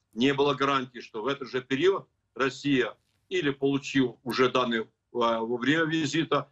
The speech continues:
может нанести какие-то упреждающие удары. Поэтому по каналам связи служб безопасности и С Ш А и России, э, соответствующие диалоги в отношении недопущения каких-то эскалаций, э, проведены.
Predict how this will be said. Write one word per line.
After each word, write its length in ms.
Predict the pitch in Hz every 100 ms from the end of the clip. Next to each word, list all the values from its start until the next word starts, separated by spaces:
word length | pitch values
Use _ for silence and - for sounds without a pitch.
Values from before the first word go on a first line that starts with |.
| _ -
может 240 | 131 131
нанести 340 | 127 123 147
какие-то 440 | 143 127 - 131 -
упреждающие 680 | - 135 113 135 123 - 127
удары. 460 | 123 113 98 87 _ _ _ -
Поэтому 520 | 127 123 123 123 113 _ _
по 140 | 131 131
каналам 520 | 139 139 135 123 117
связи 560 | - 135 123 - 92 _ _ _
служб 280 | _ 139 131
безопасности 720 | 127 123 127 131 120 - - 131
и 220 | - 147
С 140 | 139 123
Ш 180 | - 123
А 40 |
и 20 |
России, 480 | 113 110 143 165 185 _ _ _ _
э, 440 | 110 110 110 110 104
соответствующие 800 | 127 123 139 120 - 110 - 117
диалоги 420 | 117 131 135 120 113
в 60 |
отношении 460 | 110 123 - 127 113
недопущения 640 | 120 127 131 - 139 117
каких-то 360 | 113 - 107 123
эскалаций, 680 | 117 - 127 131 120 113 98 _ _ -
э, 280 | 110 113 110 -
проведены. 580 | 135 127 127 120 175